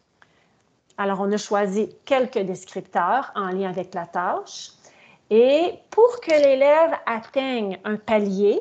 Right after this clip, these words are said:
il doit être capable de, de, de, il doit avoir réussi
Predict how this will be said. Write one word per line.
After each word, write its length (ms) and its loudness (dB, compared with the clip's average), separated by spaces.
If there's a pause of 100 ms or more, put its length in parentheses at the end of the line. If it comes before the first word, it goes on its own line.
(520)
il 160 -2
doit 640 0
être 200 -2
capable 1080 0
de, 220 -2
de, 240 -4
de, 320 -4
il 120 0
doit 180 4
avoir 240 4
réussi 640 -2